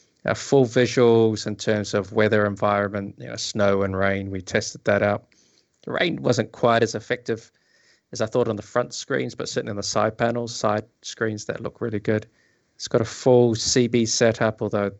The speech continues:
that panel is, is not an operational. You don't require that for the air training. Uh, but otherwise, a full immersive environment, uh, with the three twenty.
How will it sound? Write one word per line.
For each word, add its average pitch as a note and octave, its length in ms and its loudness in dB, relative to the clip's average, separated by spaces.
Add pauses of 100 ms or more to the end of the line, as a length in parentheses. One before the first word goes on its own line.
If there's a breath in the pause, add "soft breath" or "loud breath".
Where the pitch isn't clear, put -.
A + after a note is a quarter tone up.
(120)
that - 160 -8
panel F#2+ 360 -4 (180)
is, - 180 -20 (160)
is - 180 -10
not G2 120 -2
an G2 100 -8
operational. G2 520 -2
You F#2+ 60 -6
don't - 180 -8
require G2 400 0
that G2+ 200 -4
for - 100 -12
the A#2 140 -6
air A2 120 -2
training. G2+ 460 -2 (840 loud breath)
Uh, A2 200 -2
but - 200 0
otherwise, G2 380 2
a - 40 -10
full G2 360 0
immersive G2 380 -4
environment, G2 680 -2 (500)
uh, G#2 560 -4
with A2+ 360 0
the - 40 -4
three G#2 320 2
twenty. - 460 -2